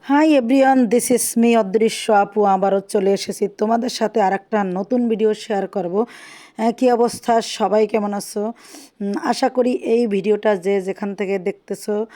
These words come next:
আলহামদুলিল্লাহ সবাই ভালো আছো এবং সুস্থ আছো। আমিও আলহামদুলিল্লাহ ভালো আছি। আসসালামু আলাইকুম, welcome to my channel। বন্ধুরা, আমি তোমাদের দেখাবো তালের পিঠা বানানো।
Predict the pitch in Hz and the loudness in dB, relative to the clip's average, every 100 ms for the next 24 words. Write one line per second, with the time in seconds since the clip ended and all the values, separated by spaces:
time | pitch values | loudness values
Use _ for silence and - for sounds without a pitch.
0 | - _ 254 214 196 208 202 202 202 202 | -20 _ -8 -6 -4 -2 0 0 -2 -4
1 | - 196 202 170 185 190 190 233 - 302 | -4 -2 -2 -2 -4 -4 -4 -6 -8 -6
2 | 185 190 - 202 - 196 185 - 226 - | -6 -6 -8 -12 -10 -8 -6 -6 -10 -12
3 | - _ 247 277 349 302 233 254 240 233 | -20 _ -2 0 2 2 0 0 0 2
4 | 233 220 208 202 190 - 269 294 - - | 0 0 0 0 -2 -4 -8 -8 -12 -12
5 | - 285 - 339 349 339 262 254 247 247 | -6 -4 0 0 2 4 4 2 2 -2
6 | - 208 208 208 220 214 220 196 196 196 | -2 -2 -2 -2 -4 -4 -4 -4 -4 -4
7 | 196 180 226 - - _ _ _ _ _ | -6 -6 -8 -12 -20 _ _ _ _ _
8 | _ _ _ - 247 262 285 262 277 - | _ _ _ -6 -2 0 2 2 0 -2
9 | 233 240 254 247 233 226 233 202 208 - | -2 0 -2 0 0 2 0 0 -2 -2
10 | 202 214 247 - 226 226 233 233 220 208 | -2 -2 -4 -2 0 2 0 -2 -8 -4
11 | 220 214 240 302 381 _ _ _ _ _ | -2 -2 -4 -8 -16 _ _ _ _ _
12 | 208 202 196 190 190 196 | -10 -4 -2 -2 -6 -8